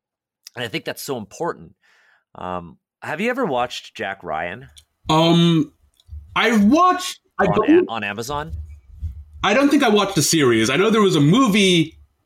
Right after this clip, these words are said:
Speaker 2: a while ago, and I think I watched part of it on an airplane, but I have not watched the Amazon series.
Speaker 1: There, there are several of them, uh, within this Tom Clancy universe. But in the Jack Ryan show,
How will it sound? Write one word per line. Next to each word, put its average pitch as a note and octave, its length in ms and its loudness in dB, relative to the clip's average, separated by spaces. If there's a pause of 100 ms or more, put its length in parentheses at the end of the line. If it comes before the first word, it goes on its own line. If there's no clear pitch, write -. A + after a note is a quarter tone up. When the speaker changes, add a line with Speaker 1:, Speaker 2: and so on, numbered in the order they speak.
(420)
Speaker 2:
a D3 60 2
while D#3+ 360 2
ago, C#3 400 2
and C3 80 2
I C3 60 2
think - 280 -2
I D#3 40 0
watched D#3 320 0
part D#3 180 0
of C#3+ 80 0
it C#3+ 80 0
on C3 140 0
an B2 100 4
airplane, F#2+ 640 -2
but A2 140 -2
I A#2 60 -2
have A#2+ 100 0
not C#3 180 2
watched B2 220 0
the A2+ 120 0
Amazon F#2+ 340 -6
series. E2 420 -14 (880)
Speaker 1:
There, C#3 360 -6
there G3 160 -4
are F#3 120 -4
several G#2+ 480 -8
of D#2 160 -14
them, D#2+ 240 -20 (360)
uh, F2+ 420 -10 (320)
within G#2 260 -14
this F#2+ 140 -12
Tom F#2+ 320 -12
Clancy F#2 360 -14
universe. F2 540 -14 (400)
But G#2+ 160 -8
in B2 100 -8
the E3+ 80 -10
Jack D3+ 280 -8
Ryan A#2 240 -8
show, A#2+ 500 -6